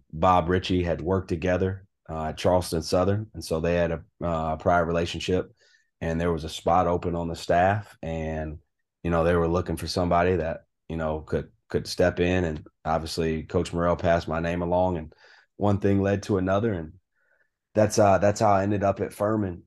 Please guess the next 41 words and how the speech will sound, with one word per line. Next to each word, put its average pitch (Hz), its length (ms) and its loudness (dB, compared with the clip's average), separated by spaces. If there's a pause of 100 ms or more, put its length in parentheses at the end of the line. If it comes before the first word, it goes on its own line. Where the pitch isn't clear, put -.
But, 117 220 0
uh, 107 160 4
my 107 180 0
first, 120 540 -2 (260)
my 101 180 -4
first, 107 420 -2
uh, 98 800 -2 (340)
experience - 1000 2
with 98 200 0
the 98 80 -4
socon, 95 720 2 (160)
you 95 140 -4
know, 90 340 -4 (100)
ironic 95 580 0
as 92 180 -2
it 90 80 -4
is, 101 400 2
was 87 460 -8 (680)
we 117 160 6
came 110 340 6
in 110 300 6
at 98 180 2
Furman 104 380 4
and 90 180 -2
we 101 120 2
were 98 140 0
not 98 300 0
very 98 260 -2
good 101 420 0
from 90 160 -8
a 90 40 -4
standing 101 400 0
standpoint, 92 680 -4
but 95 120 -2
a 90 60 -2
team 104 360 2
that 76 140 -2
was 98 300 0
good 90 200 -4
was 87 200 -6
Wofford. 95 460 2